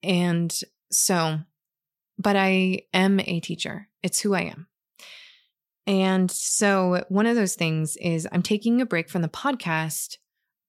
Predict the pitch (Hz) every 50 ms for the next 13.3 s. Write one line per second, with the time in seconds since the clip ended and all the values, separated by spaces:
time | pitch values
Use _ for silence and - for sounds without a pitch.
0 | _ _ - - 208 202 190 180 170 165 165 - - - 180 175 170 160 160 160
1 | 165 160 160 165 165 - - - 165 165 165 165 165 165 165 160 156 - - -
2 | _ _ _ _ _ _ - - - 226 233 233 240 233 220 214 - 214 208 196
3 | 190 185 185 180 180 180 - 170 170 170 170 170 - 180 180 180 180 175 165 165
4 | 156 151 160 - _ _ _ _ _ _ _ - 208 185 190 185 - 185 175 175
5 | 175 165 165 - - 208 214 220 - 240 240 262 254 247 - 262 277 277 285 277
6 | 240 202 - 165 - 175 165 - - 175 170 170 175 175 180 190 196 202 196 -
7 | - - - - - - - _ _ _ 196 208 190 - 202 208 190 185 180 175
8 | 170 180 - - _ _ _ - 214 226 226 247 247 - - 226 - - 202 -
9 | - - 185 175 175 175 175 - - 180 175 180 185 185 185 185 180 170 - -
10 | 180 165 160 156 - - - - 165 170 175 175 - - 190 180 175 175 170 202
11 | 214 - - 233 208 208 - - 185 180 185 - 185 185 190 - - - 190 170
12 | 165 165 151 - - - - - _ - 190 202 214 262 277 294 277 220 220 214
13 | - 220 220 214 214